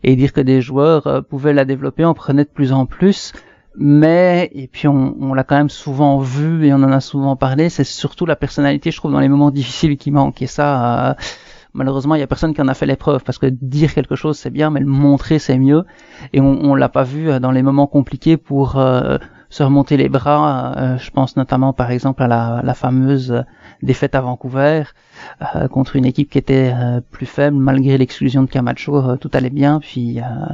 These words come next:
euh, il y avait moyen de faire quelque chose, et finalement, ben, tout le monde a, a, a baissé les bras, et on l'a vu assez souvent dans les moments difficiles. Donc, je, je pense que la, la personnalité est, est nécessaire, et on parle de Samuel Piette, puis je vais vous emmener dans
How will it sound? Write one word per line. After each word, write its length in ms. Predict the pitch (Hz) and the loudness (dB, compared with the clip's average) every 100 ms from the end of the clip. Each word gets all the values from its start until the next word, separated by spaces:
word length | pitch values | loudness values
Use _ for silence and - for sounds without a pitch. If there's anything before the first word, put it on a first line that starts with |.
| - _ _ _ _ - | -12 _ _ _ _ -8
euh, 220 | 135 - | -6 -4
il 80 | 131 | -2
y 60 | 131 | 0
avait 140 | 135 | 0
moyen 260 | 131 135 139 | 2 2 2
de 40 | |
faire 160 | - - | -2 -4
quelque 240 | 135 127 | -2 -4
chose, 380 | - 151 156 135 | 0 2 2 0
et 60 | |
finalement, 560 | 120 135 127 131 139 147 | -2 -2 2 4 4 4
ben, 260 | 127 120 127 | 2 -2 -2
tout 120 | 135 | -4
le 60 | |
monde 120 | 135 139 | -2 -2
a, 80 | |
a, 280 | 131 127 - | -2 -8 -4
a 60 | 131 | -2
baissé 300 | 135 131 135 | -2 -4 -6
les 100 | 135 | -2
bras, 180 | 143 165 | 0 0
et 60 | |
on 80 | 147 | 2
l'a 120 | 143 | 0
vu 180 | 139 175 | 0 -2
assez 160 | 143 160 | -2 -8
souvent 300 | - 147 165 | -6 -2 0
dans 100 | 147 | 2
les 100 | 139 | 2
moments 260 | 143 147 | 2 0
difficiles. 460 | 131 131 - - 123 | -2 -6 -10 -6 -6
Donc, 140 | - | -8
je, 60 | - _ _ | -12 _ _
je 160 | - - | -20 -6
pense 260 | - 143 - | -2 -2 -2
que 80 | |
la, 160 | 139 135 | -4 -2
la 100 | 135 | -4
personnalité 760 | 139 - 139 131 131 - 151 - | -6 -4 0 2 2 0 0 0
est, 300 | 139 131 127 - - - - - | 2 2 0 -8 -20 -20 -18 -6
est 120 | 143 | -2
nécessaire, 800 | 143 - 139 - 160 190 196 175 - | -2 -2 -8 -2 2 2 2 -2 -4
et 140 | 151 | -2
on 100 | 143 | -2
parle 200 | 135 175 | 0 0
de 60 | 165 | 0
Samuel 420 | - 147 139 135 | 0 2 4 2
Piette, 380 | - - 190 190 | -2 0 2 0
puis 100 | 147 | -4
je 100 | 135 | -2
vais 60 | 135 | -2
vous 140 | 139 | 0
emmener 300 | 139 147 165 | 2 2 2
dans 160 | 147 | 2